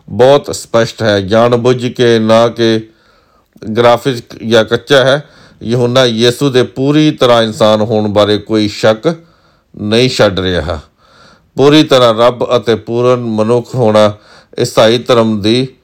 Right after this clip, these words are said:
ਵਿਲੱਖਣਤਾ ਹੈ। ਸਾਨੂੰ ਇਸ ਬਾਰੇ ਸਪਸ਼ਟ ਹੋਣ ਦੀ ਲੋੜ ਹੈ। ਜਦੋਂ ਅਸੀਂ ਖੁਰਲੀ ਵੱਲ ਵੇਖਦੇ ਹਾਂ ਤਾਂ ਬੱਚਾ ਜਿਹੜਾ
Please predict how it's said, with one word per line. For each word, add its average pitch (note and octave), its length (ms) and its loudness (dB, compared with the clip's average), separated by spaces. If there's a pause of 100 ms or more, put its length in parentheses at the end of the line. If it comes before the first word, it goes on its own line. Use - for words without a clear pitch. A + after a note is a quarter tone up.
(440)
ਵਿਲੱਖਣਤਾ G2+ 720 0
ਹੈ। F2 360 -4 (480)
ਸਾਨੂੰ B2 640 -2
ਇਸ B2+ 200 -2
ਬਾਰੇ A2+ 320 2
ਸਪਸ਼ਟ C3 440 -2
ਹੋਣ A2+ 200 0
ਦੀ G#2+ 120 -2
ਲੋੜ G#2+ 240 0
ਹੈ। B2 220 2
ਜਦੋਂ A2 440 0
ਅਸੀਂ G#2+ 360 -4 (540)
ਖੁਰਲੀ D3 360 2
ਵੱਲ C3+ 160 4
ਵੇਖਦੇ A#2 420 0
ਹਾਂ B2 100 4
ਤਾਂ A#2 140 -2
ਬੱਚਾ A2+ 480 0
ਜਿਹੜਾ A#2 360 0